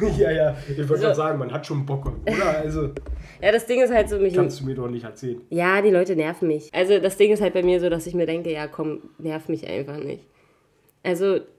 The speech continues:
Speaker 2: es ist gerade schon so schlimm, dass die Leute mir schreiben. Ich bin ja eh nicht so gut im Antworten. Das tut mir auch wirklich leid an jeden,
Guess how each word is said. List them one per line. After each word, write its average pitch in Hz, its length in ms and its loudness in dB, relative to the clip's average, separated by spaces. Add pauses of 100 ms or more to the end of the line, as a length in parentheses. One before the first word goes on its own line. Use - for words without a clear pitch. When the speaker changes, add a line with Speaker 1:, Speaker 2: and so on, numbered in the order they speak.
(220)
Speaker 2:
es 190 160 2
ist 196 100 -8
gerade 190 240 -2
schon 185 220 -4
so 180 220 0
schlimm, 202 340 2
dass 175 160 -4
die 175 60 -4
Leute 175 260 0
mir 160 160 0
schreiben. 175 400 -2
Ich - 80 -6
bin 220 100 0
ja 220 80 2
eh 202 140 4
nicht 214 180 4
so 175 80 -8
gut 165 160 -8
im - 80 -4
Antworten. 165 480 -4
Das 165 140 -4
tut - 160 -10
mir 202 80 0
auch 175 80 -2
wirklich 165 260 -10
leid 165 300 -4
an 180 160 -4
jeden, 180 320 -2